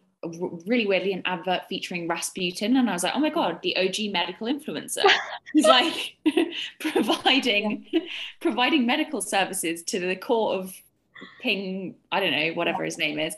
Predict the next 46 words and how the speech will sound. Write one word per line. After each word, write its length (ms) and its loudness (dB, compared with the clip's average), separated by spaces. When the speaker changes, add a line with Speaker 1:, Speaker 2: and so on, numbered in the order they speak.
Speaker 1:
Um, 240 2
but 100 0
yeah, 140 4
this, 160 -2
this 180 -2
idea 300 0
of, 100 -4
and, 100 0
and 160 2
also, 280 0
like, 160 -2
in 80 -4
medieval 440 -6
times, 360 -4
you 80 -4
know, 40 0
you'd, 220 -6
you'd 180 -4
have, 160 -6
like, 160 0
the 60 -2
doctor 340 -2
to 120 -8
the 80 -6
king 340 -2
or 80 -2
whatever. 240 -2
There's, 240 -2
there's 200 2
Speaker 2:
Yeah. 40 2
Speaker 1:
this 120 -4
idea 320 2
of, 80 -2
like, 260 -2
status 800 -2
in 180 -2
being 300 2
a 80 -6
kind 260 -6
of, 160 -6
um, 480 -2
in 160 -2
being 260 0
a 20 -6
kind 200 -6
of 80 -4